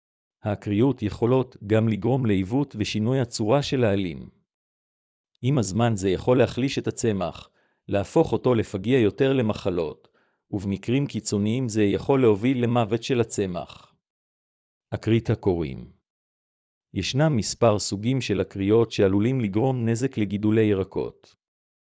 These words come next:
אלה כוללים אקרית הקורים ואקרית החלודה. אקרית הקורים היא אחד מסוגי הערקיות הנפוצים ביותר שנמצאים בגידולי ירקות. הן קטנות,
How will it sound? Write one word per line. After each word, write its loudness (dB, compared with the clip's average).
אלה 4
כוללים 0
אקרית -2
הקורים -2
ואקרית 0
החלודה. -2
אקרית 0
הקורים 0
היא 0
אחד 0
מסוגי 0
הערקיות 2
הנפוצים -2
ביותר 2
שנמצאים 0
בגידולי 0
ירקות. -4
הן 2
קטנות, -2